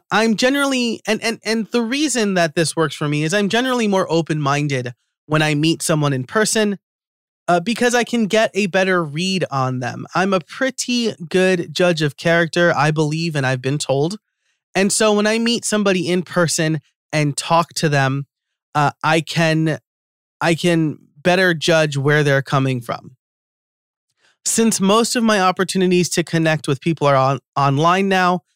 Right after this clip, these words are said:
my shields are up more often, and I've said no to more things.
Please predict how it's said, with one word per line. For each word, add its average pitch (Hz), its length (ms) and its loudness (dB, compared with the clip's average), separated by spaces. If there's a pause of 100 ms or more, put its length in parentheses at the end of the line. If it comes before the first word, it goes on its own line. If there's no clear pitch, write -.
(240)
my 147 160 4
shields 196 540 2
are 151 180 4
up 139 220 0 (880)
more 160 320 4
often, 143 600 -2
and 151 200 0
I've 147 240 2
said 180 380 0
no 147 640 2 (200)
to - 180 0
more 135 300 0
things. - 640 -6